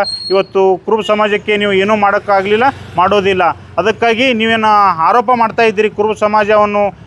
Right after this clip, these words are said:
ಆ, ನಿಷ್ಕಾಳಜಿ ಮಾಡುತ್ತಿದ್ದಾರೆ ಎಂಬುದನ್ನು, ಆದರೆ ನಿಮಗೆ ಸಮಾಜದ ಬಗ್ಗೆ ಕಿಂಚಿತ್ತೂ ಒಂದು ಪ್ರೀತಿ, ವಿಶ್ವಾಸ, ಗೌರವವಿಲ್ಲ. ಯಾಕೆ ಈ ಮಾತು ನಾನು ಹೇಳಕ್ಕೆ ಇಷ್ಟಪಡ್ತೀನಿ ಅಂದರೆ ಸಮಾಜ ಬಗ್ಗೆ ನಿಮಗೆ ಒಂದು ಗೌರವ ಇದ್ದಿದ್ರೆ ಶಿವಪುತ್ರ ಕೊಟ್ರಕಿ ಈರಣ್ಣ ಜಳಕಿಯವರು ಚುನಾ-,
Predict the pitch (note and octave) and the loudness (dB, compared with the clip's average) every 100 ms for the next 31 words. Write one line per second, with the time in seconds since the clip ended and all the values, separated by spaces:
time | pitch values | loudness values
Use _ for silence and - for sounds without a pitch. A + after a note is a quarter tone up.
0 | - F3+ F3+ F3+ F3+ F3 F3 F#3+ - A#3 | -6 0 2 2 2 0 -2 -6 -4 -2
1 | A#3 A3 G3+ G#3+ F#3+ G#3 G3+ G3 G3 G3 | 0 -2 -4 -4 -2 0 0 0 0 0
2 | B3 - - - F3+ F#3+ A3 A#3+ G3+ A3+ | -2 -4 -14 -2 0 2 2 0 0 -2
3 | A3+ A3 B3+ C4+ - - F#3 G3+ A#3 A3+ | -2 0 0 -2 -8 -8 -2 0 0 2
4 | A3+ G#3+ G#3 A3 C4 - - _ - - | 0 0 0 0 -2 -4 -18 _ -20 -12
5 | - B3+ - B3 - C4 G#3+ F3+ _ - | -4 -4 -2 -4 0 2 2 -2 _ -8
6 | G3+ G#3 G3 A3 A3+ B3+ A#3+ G#3 A#3+ A3 | -2 -2 -2 -2 -2 0 0 0 0 2
7 | A3 G#3+ G#3+ G#3 G3 D#3+ - _ D3+ F#3+ | 2 2 2 2 2 -2 -4 _ -4 -2
8 | G#3+ B3+ A#3 A3+ A#3 A3+ G#3 G#3+ G#3 G3+ | 0 0 0 0 0 0 2 0 -2 -4
9 | G#3+ G3 F#3 G#3 G#3 A3 A#3+ - - - | -4 -4 -4 -4 0 0 0 -2 -14 -4
10 | F#3 B3 A#3+ A#3+ G#3+ A#3+ A3 A#3 A3+ A#3+ | 0 0 2 0 0 0 0 -2 0 0
11 | G#3+ - _ G3 A3 A3 F3 G#3+ A#3+ A#3+ | 0 -6 _ -6 -2 0 2 2 2 2
12 | A3+ F#3+ G3 G#3+ A#3+ A3 _ _ - A3 | 0 -4 -2 2 2 0 _ _ -8 -6
13 | G3+ A#3+ A#3+ B3 G3 A#3 A3 A3+ G#3+ A3+ | -2 -2 0 -2 -2 -4 -2 0 2 2
14 | A3+ F#3+ G#3 F#3+ A3 A3 A#3+ - - A3 | 0 -2 -4 0 2 4 2 -2 -4 0